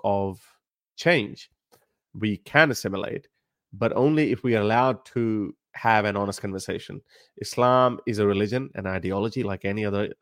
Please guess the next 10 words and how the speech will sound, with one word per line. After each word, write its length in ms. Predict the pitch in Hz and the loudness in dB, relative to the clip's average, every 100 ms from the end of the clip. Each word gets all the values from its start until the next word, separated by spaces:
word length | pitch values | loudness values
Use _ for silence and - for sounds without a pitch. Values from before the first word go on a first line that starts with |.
| - | -6
ideology. 540 | 98 95 95 117 135 | -4 -2 -2 -2 -4
It 100 | - _ | -8 _
can 320 | - - 107 | -10 -4 -2
be 140 | 117 110 | 0 -2
attacked, 440 | - 104 123 _ | 0 -2 -2 _
can 200 | - 113 | -4 -2
be 120 | 120 120 | -2 -4
criticized 720 | - 107 - 107 113 127 - _ _ _ _ _ _ _ _ | -4 -8 -2 -2 -2 -6 -16 _ _ _ _ _ _ _ _
on 220 | 117 151 | 10 10
mainstream. 640 | 135 110 98 - 101 101 | 8 4 0 -2 -2 -2